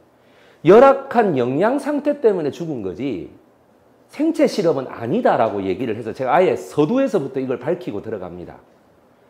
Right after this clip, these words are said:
지금 이게 논쟁거리입니다. 확실하지 않습니다. 그래서 섣불리 이렇게 말하기도 참 어려운 상황인데,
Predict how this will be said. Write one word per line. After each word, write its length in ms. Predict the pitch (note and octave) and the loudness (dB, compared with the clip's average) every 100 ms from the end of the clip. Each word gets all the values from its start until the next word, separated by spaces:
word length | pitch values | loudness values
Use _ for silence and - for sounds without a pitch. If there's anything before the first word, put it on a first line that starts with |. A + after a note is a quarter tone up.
| _ | _
지금 160 | - F#3 | -4 -2
이게 160 | F#3+ F3+ | 2 2
논쟁거리입니다. 920 | B2+ A#3 C#4 F3+ A2+ F#2+ D#2 C#2+ - _ _ _ _ _ _ _ _ | 2 2 2 0 -2 -8 -12 -16 -20 _ _ _ _ _ _ _ _
확실하지 880 | - C4 - - - C4+ A#3+ F#3+ D#3 | -12 -12 -12 -20 -6 0 2 2 0
않습니다. 560 | F#2+ F#2+ - E3+ C3+ E2 - _ _ _ _ _ _ _ - | -2 -4 -8 -8 -8 -12 -20 _ _ _ _ _ _ _ 0
그래서 180 | E3+ - F3+ | 0 2 0
섣불리 540 | F#3 - C4+ C4 A3+ | 0 0 2 4 2
이렇게 340 | F#3+ A3 A3 F#3+ | 4 2 2 -2
말하기도 640 | B2+ G#2+ E3 A3 A3 G3 | 0 -2 -2 -2 -2 -4
참 220 | - F3 D#3+ | -6 -10 -2
어려운 400 | A#3 D4 C#4+ F#3 | 2 4 2 -2
상황인데, 880 | A#2 G#2 A2 G2 D#2+ F#2 F2+ E2 C#3+ | -4 -10 -8 -10 -10 -8 -8 -10 -16